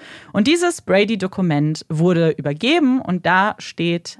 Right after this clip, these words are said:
ein Fakt. Und das ist das, was ich vorhin, ähm, schon mal angedeutet hat. Und zwar geht es bei diesem, in diesem Disclosure da um den Sohn.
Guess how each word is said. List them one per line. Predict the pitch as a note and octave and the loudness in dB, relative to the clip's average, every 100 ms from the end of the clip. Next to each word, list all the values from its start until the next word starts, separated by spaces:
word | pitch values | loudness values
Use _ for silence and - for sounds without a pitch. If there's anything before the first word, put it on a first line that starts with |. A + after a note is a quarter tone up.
| - | -8
ein | D3+ E3 | -6 -6
Fakt. | F#3+ - C4 - - | -4 -2 -2 -4 -8
Und | D3+ | -4
das | F3+ G#3 | -2 -4
ist | - | -4
das, | F#3+ F#3+ | -4 -4
was | F3+ | -6
ich | F3 | -8
vorhin, | - D#3+ D#3+ D#3+ D#3+ D#3+ - | 0 2 2 2 0 -2 -6
ähm, | D#3 D3+ D3 D3 C#3+ - _ | -4 -2 0 -2 -4 -8 _
schon | - D#3+ | -10 -4
mal | D3+ | -2
angedeutet | F3 G3+ F3 D3 D3 D#3+ | 0 -2 -2 -4 -6 -6
hat. | D#3+ - | -6 -4
Und | E3+ | -6
zwar | - G3+ | 0 0
geht | F#3+ G3+ | 0 -4
es | A3 - | -4 -4
bei | F3 | -4
diesem, | E3+ E3 D#3+ D#3+ D#3+ - _ | -2 -4 -2 -2 -4 -8 _
in | F#3+ | -2
diesem | G#3+ G3+ G3+ | -2 -2 -2
Disclosure | F#3 - F3 E3+ F3+ E3+ | -4 -6 -4 -2 -2 -2
da | D3+ D#3 D#3+ D#3+ | 0 2 0 0
um | E3+ | 0
den | E3+ F3 | 2 0
Sohn. | D#3 E3+ D3 - | 2 0 -2 -8